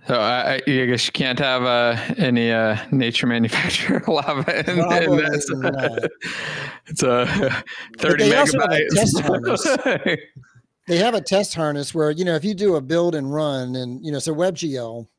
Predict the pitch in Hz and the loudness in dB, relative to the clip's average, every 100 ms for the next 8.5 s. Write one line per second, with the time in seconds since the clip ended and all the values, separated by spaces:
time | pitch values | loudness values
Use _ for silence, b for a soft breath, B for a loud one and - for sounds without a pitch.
0 | _ _ _ _ _ - 127 113 - _ | _ _ _ _ _ -2 0 -2 -6 _
1 | 139 127 120 131 160 151 202 226 190 156 | -6 -6 -6 -6 -2 -2 0 0 0 0
2 | 185 165 151 151 143 143 147 165 156 139 | -2 -2 -2 -2 -2 -2 -2 -2 -2 -4
3 | 127 139 139 151 135 127 120 _ _ _ | -4 -2 -2 -4 -4 -6 -10 _ _ _
4 | _ _ _ _ 156 156 135 139 131 117 | _ _ _ _ -4 -2 -2 -2 -2 -6
5 | B B B 160 143 214 240 - 185 170 | B B B -6 -2 -2 -2 -2 -2 0
6 | 185 165 160 160 147 151 - 156 135 127 | 0 2 2 2 0 -2 -6 -4 -4 -4
7 | 127 123 _ _ - 175 160 151 131 123 | -8 -12 _ _ -4 -2 -2 -6 -8 -10
8 | - 135 117 117 | -10 -10 -8 -10